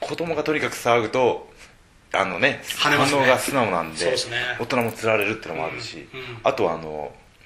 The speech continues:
Speaker 1: 女子ね。
Speaker 2: うん。
Speaker 1: 女子はもう見た目がね、
Speaker 2: うん。
Speaker 1: いるだけで華やかになる。
Speaker 2: うん。そうですね。
Speaker 1: もうこの二大要因は捨ておけんって、
Speaker 2: うん。
Speaker 1: 僕は思ってるわけですよ。
Speaker 2: なるほど、なるほど。
Speaker 1: はい。時間気にします？
Speaker 2: いや、大丈夫ですよ。
Speaker 1: 大丈夫です。
Speaker 2: 大丈夫です。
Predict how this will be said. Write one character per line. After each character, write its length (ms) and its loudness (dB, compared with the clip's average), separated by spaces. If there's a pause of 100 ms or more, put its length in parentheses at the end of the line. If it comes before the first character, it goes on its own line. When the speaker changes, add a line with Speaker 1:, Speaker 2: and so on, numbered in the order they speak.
(160)
Speaker 1:
女 120 4
子 160 4
ね。 280 -4
Speaker 2:
う 40 -12
ん。 180 -14 (160)
Speaker 1:
女 120 2
子 160 6
は 60 -2
も 400 -8
う 80 -16
見 120 -4
た 100 4
目 120 2
が 100 0
ね、 160 -4 (120)
Speaker 2:
う 60 -12
ん。 40 -10 (140)
Speaker 1:
い 60 -4
る 80 -4
だ 80 2
け 80 -2
で 80 2
華 220 -6
や 80 -4
か 120 -10
に 60 -18
な 60 -18
る。 80 -18
Speaker 2:
う 40 -4
ん。 480 -6 (180)
そ 160 -2
う 40 -2
で 0 -
す 40 0
ね。 60 2
Speaker 1:
も 60 -4
う 20 2
こ 80 4
の 120 6
二 200 2
大 280 6
要 200 8
因 160 2
は 260 -2
捨 180 -12
て 100 6
お 80 8
け 140 8
ん 80 2
っ 20 -12
て、 240 -16
Speaker 2:
う 60 -6
ん。 460 -8 (180)
Speaker 1:
僕 160 -8
は 60 -6
思 120 -8
っ 20 -10
て 120 -8
る 60 -4
わ 60 -10
け 80 -10
で 60 -16
す 140 -12
よ。 60 -6
Speaker 2:
な 120 2
る 60 -2
ほ 80 -8
ど、 40 -12
な 60 -10
る 60 -10
ほ 80 -12
ど。 40 -14
Speaker 1:
は 60 -12
い。 40 -14 (600)
時 120 0
間 140 0
気 80 -10
に 80 -6
し 100 0
ま 80 -6
す？ 140 -14
Speaker 2:
い 40 -18 (240)
や、 100 4
大 160 4
丈 80 2
夫 40 0
で 40 -2
す 80 -2
よ。 60 -6
Speaker 1:
大 80 0
丈 40 0
夫 40 0
で 80 4
す。 180 -4
Speaker 2:
大 160 2
丈 60 0
夫 20 -2
で 60 -4
す。 180 -4